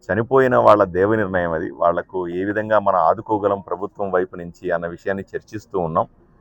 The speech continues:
ముఖ్యమంత్రి కార్యాలయంతో ఒకసారి మాట్లాడి వీళ్ళకి ఆర్థిక పరమైనటువంటి అంశాల్లో ఏదైనా సాయం చేయగలిగితే, లేదా ఆ కుటుంబానికి మరో రూపంలో ప్రభుత్వం నుంచి ఏదైనా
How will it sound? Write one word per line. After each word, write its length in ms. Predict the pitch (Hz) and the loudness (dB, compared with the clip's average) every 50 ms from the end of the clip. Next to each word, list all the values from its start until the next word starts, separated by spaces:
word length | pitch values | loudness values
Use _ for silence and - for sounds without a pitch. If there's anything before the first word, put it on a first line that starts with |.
| _ _ _ - | _ _ _ -16
ముఖ్యమంత్రి 480 | 82 - - 120 113 110 104 101 101 101 | -14 -4 2 4 6 6 6 6 4 6
కార్యాలయంతో 1000 | - 101 92 95 98 98 95 95 95 95 92 92 90 90 107 98 87 80 - - - - - - - - - - - - - | 10 10 12 12 12 12 12 12 10 6 4 2 0 4 6 8 8 8 6 4 0 -2 -2 -2 -4 -6 -8 -10 -10 -10 -10
ఒకసారి 300 | - - - 98 98 92 | 0 6 8 8 8 8
మాట్లాడి 540 | 92 90 90 - - 101 92 95 131 160 - _ _ _ _ _ _ _ - - | 8 8 8 8 8 8 8 8 6 2 -8 _ _ _ _ _ _ _ -8 -2
వీళ్ళకి 340 | 87 95 98 95 95 - 82 | 2 4 6 6 6 8 8
ఆర్థిక 420 | 80 82 - - - 131 - - | 8 8 8 4 2 0 2 4
పరమైనటువంటి 920 | 120 - 110 104 107 101 101 98 95 92 87 95 92 87 85 85 82 98 | 6 8 10 10 10 10 8 6 4 4 4 4 4 4 2 2 4 4
అంశాల్లో 540 | 87 82 85 82 - 95 90 87 90 90 90 | 4 4 4 2 6 6 6 8 8 6 6
ఏదైనా 320 | 87 85 82 87 87 87 | 6 6 4 4 2 2
సాయం 500 | 85 - - 85 85 90 98 107 107 104 95 - | 2 4 4 6 6 6 6 4 2 -2 -4 -2
చేయగలిగితే, 560 | 95 90 87 90 85 82 82 85 - 123 139 - _ _ _ _ _ _ - 80 | -2 -2 -2 -2 -2 -4 -4 -6 -6 -6 -6 -8 _ _ _ _ _ _ -4 0
లేదా 260 | 87 95 95 113 123 | 2 4 8 8 8
ఆ 180 | 117 104 92 | 10 8 8
కుటుంబానికి 720 | 87 - - - 113 113 113 107 107 101 104 104 - - | 6 4 -2 -6 -4 0 4 6 6 6 6 4 -2 -2
మరో 260 | 95 87 87 92 107 110 | 0 2 4 6 6 8
రూపంలో 480 | 113 110 104 - 110 110 107 107 104 | 8 6 4 2 0 0 2 2 2
ప్రభుత్వం 480 | 95 - 92 95 101 104 - 107 104 104 | 2 4 4 4 4 2 0 0 0 0
నుంచి 280 | 98 98 98 - 101 | 0 -4 -4 -4 0
ఏదైనా 440 | 98 92 90 87 92 92 92 90 85 | 2 4 6 6 6 6 8 8 6